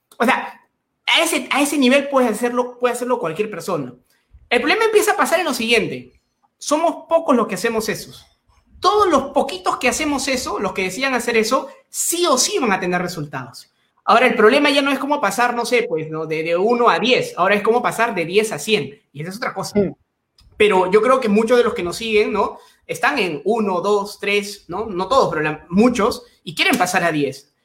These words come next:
Speaker 1: Entonces, los tips que les damos es para eso, para pasar a diez lo más rápido. Y entre diez a cien, o a mil, o a cien mil, un millón, ¿no? Ya pa-, llegaremos en, en, en, entre nosotros, ¿no? Porque también hay que compartir experiencias, compartir esas tendencias
Speaker 2: Sí,
Speaker 1: que
Speaker 2: no, me, la mayoría de mis clientes, eh, factura por lo menos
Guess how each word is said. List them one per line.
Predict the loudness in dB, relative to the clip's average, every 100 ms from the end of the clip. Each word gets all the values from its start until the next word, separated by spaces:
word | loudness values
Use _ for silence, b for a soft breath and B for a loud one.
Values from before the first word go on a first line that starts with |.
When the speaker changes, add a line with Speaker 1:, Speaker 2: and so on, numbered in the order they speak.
| _
Speaker 1:
Entonces, | -2 0
los | 0
tips | -2 0
que |
les | 2 4
damos | 4 4 2
es | 0 -2
para | 0 0 0
eso, | -4 -6
para | -6
pasar | -6 -4 -4
a |
diez | -2 0
lo | 2
más | 2 2
rápido. | 0 -2 -6 -10 b b b
Y | 0
entre | 0 2 2
diez | 4 2 0
a | -2
cien, | 0 2 2 0
o | 0 4
a | 4
mil, | 4 2 2
o | 2
a | 2 -2
cien | -4 -2
mil, | 0 0 -2
un | -2
millón, | 2 2 2 -2 B B _
¿no? | 2 2 4
Ya | 2 2 -2
pa-, | -2
llegaremos | 0 0 2 2 0 0
en, | -4 -4
en, | -2 -2 -2 -6
en, | -8 -10 -8
entre | -8 -4
nosotros, | -2 2 2 2 -2
¿no? | -2 -2
Porque | -4 -6
también | -2 0
hay | 2
que | 0 -2
compartir | -6 -4 -2
experiencias, | -2 -2 0 0 -2 -2 -2
compartir | -2 -8 -6 -6
esas | -8 -8
tendencias | -4 -4 -2 0
Speaker 2:
Sí, | 2
Speaker 1:
que | 4
Speaker 2:
no, | 4 4 2
me, | 0 0
la | 4
mayoría | 6 6 6 2
de |
mis | 0 -2
clientes, | -2 0 0 0 -2 -2 -4
eh, | -2 0 -2 -4
factura | -10 _ 0 4 6 4 2
por | -2 -2
lo | -2
menos | -2 0 0 -2 -6 -20